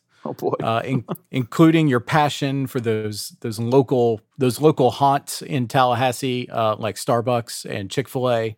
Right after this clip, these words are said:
Speaker 1: Absolutely. Local establishments for the locals.
Speaker 2: Exactly. So, shop local. I know that's your big hashtag on, on
Speaker 1: That's
Speaker 2: social
Speaker 1: right.
Speaker 2: media. Uh, but one of the, one of the things you also regularly talk about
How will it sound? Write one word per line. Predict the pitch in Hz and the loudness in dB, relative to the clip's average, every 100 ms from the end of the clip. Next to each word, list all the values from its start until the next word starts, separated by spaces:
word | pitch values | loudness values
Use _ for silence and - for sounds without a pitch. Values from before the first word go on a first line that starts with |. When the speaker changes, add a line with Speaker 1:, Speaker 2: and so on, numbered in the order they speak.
| _ - | _ -14
Speaker 1:
Absolutely. | 98 110 - 131 113 | -10 -8 -4 -2 0
Local | 113 123 127 | -2 -2 -4
establishments | - 120 147 131 110 90 - - | -2 -2 -2 -6 -12 -16 -16 -8
for | 120 | -4
the | 123 | -2
locals. | 113 131 | 0 2
Speaker 2:
Exactly. | 123 127 117 117 95 - 156 | 4 4 2 0 -10 -12 -10
So, | - 220 208 | -6 -4 -6
shop | - 175 151 | 2 4 4
local. | 147 131 - - _ _ | 2 0 -2 -10 _ _
I | - | -2
know | 120 120 | 2 2
that's | 117 - | 0 -4
your | 113 | -4
big | 113 | -2
hashtag | 110 110 - 120 110 120 | 0 -2 -2 -2 -2 -6
on, | 123 | -10
on | - 117 | -8 -6
Speaker 1:
That's | |
Speaker 2:
social | - 104 95 | -4 -2 -4
Speaker 1:
right. | |
Speaker 2:
media. | - - - - - - - | -8 -12 -14 -16 -20 -20 0
Uh, | 135 135 143 | 4 4 4
but | 147 | 2
one | 151 233 | 4 2
of | 269 | 4
the, | 160 143 | 2 2
one | 160 196 | 0 0
of | 254 | 2
the | |
things | - 151 127 | 2 2 2
you | 143 | 2
also | 143 139 143 135 - | 2 2 2 2 0
regularly | 123 120 139 156 160 151 143 120 | 0 4 4 4 2 4 2 0
talk | - 143 127 | 0 0 0
about | 123 113 92 - | 0 -2 -4 -8